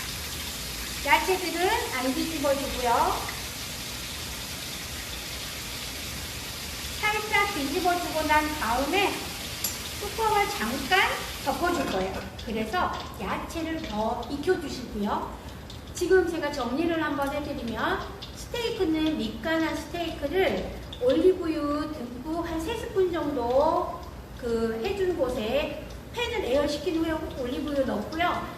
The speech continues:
어, 밑간한 닭을 가운데 부분 위주로,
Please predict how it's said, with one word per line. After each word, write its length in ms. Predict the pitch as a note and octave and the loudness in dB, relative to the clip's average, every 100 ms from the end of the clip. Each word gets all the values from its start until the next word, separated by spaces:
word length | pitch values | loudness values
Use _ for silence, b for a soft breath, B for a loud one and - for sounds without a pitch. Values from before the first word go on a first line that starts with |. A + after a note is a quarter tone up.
| - - | -10 -4
어, 360 | G3+ G#3 - - - | -2 -2 -4 -8 -8
밑간한 800 | C#4+ D4 - F#4 F#4 F#4 F4+ E4+ | -6 -4 2 4 4 2 0 -2
닭을 640 | F4 - D#4 G4 A4+ - - - - - | -2 -2 2 2 2 -2 -6 -10 -10 2
가운데 400 | B3+ F4+ G4 F#4+ | 6 8 6 4
부분 340 | - B3 C4+ A3+ | 0 0 0 2
위주로, 380 | G#3+ B3 F#3+ | 0 2 0